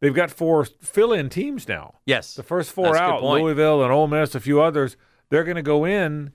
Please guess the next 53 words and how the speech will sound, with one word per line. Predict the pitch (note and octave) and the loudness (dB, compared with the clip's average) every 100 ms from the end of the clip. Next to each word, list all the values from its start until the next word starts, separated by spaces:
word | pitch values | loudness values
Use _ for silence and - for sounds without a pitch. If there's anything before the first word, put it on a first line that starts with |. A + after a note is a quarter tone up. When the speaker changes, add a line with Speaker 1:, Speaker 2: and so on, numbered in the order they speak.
| _ | _
Speaker 1:
if, | A#2+ A#2 | 0 0
Speaker 2:
If | - | 0
Speaker 1:
somebody | E3+ D3 C#3+ | -4 -2 -4
can't | C3+ C#3 A#2+ | -4 -6 -4
play. | D3 F#3+ D#3 | -2 0 2
Speaker 2:
Yeah, | F#2 E2 | 0 -2
Speaker 1:
There's | A#2 B2 | -6 -4
no, | |
Speaker 2:
yeah. | A#2 D#2+ | -4 -4
Speaker 1:
rather | C3 C#3+ C3+ | -2 -2 -2
than | B2 | -10
Speaker 2:
By | - D3 D3 | -4 -2 2
the | D#3 | 2
way, | D#3+ | 2
Speaker 1:
forfeiting | D#3 | 2
Speaker 2:
we | D3+ | 0
Speaker 1:
games. | |
Speaker 2:
do | F3+ | 0
know | F3+ D#3+ | 2 0
Florida | - D#3 D3+ C3+ | -2 0 0 2
goes | C#3+ C#3 B2+ G2+ - _ | 2 2 0 -2 -12 _
first | - D3+ D3+ - | -4 -2 -2 -2
game | C#3+ C#3 C3+ | -2 -2 -2
off | - C3 B2+ | 0 -2 -2
the | A#2+ | -12
bat | G#2+ B2 B2+ B2 - _ _ C3+ | -6 -4 -2 -4 -8 _ _ -2
Friday. | B2 B2 A#2+ A#2+ A#2 A2 - | 0 0 0 0 0 -4 -6
Speaker 1:
Twelve | A2 A2 | -2 -2
fifteen. | C#3 A2 A2+ | -4 -8 -4
Speaker 2:
Hinkle | G#2 C#3 B2+ | -2 -2 -4
Fieldhouse. | - C3+ G#2+ F2+ D2+ B1+ | -4 -2 -2 -2 -8 -4
Speaker 1:
Yeah, | A2 F#2 | -2 -2
yeah. | G#2+ G2+ F2 G#2 | 0 -2 -4 -4
They're | A#2 | -4
gonna | A2 G#2 | -2 -4
run | F2 G#2 A#2+ | -4 -4 -4
the | A#2 | -4
picket | D3 A#2+ - | -6 -6 -6
fence | A#2+ F#2 | -6 -4
at | D#2+ | -8
'em. | D2 | -6
Speaker 2:
They | E2 | -6
better. | E2+ G2+ D#2+ D#2+ | -2 -2 -4 -12
Speaker 1:
Okay, | D2 F2 | -12 -12
that's | D#2 | -12
what's | F2 - | -16 -14
gonna | F2+ D#2+ | -12 -8
happen | F2 D#2 C#2+ | -10 -10 -10
here. | C2+ | -4
Speaker 2:
I'll | A#2+ | -2
make | B2 B2+ C#3 B2 | 0 -2 -2 -6
it. | F#2+ _ | -12 _
Speaker 1:
Yeah, | - | -12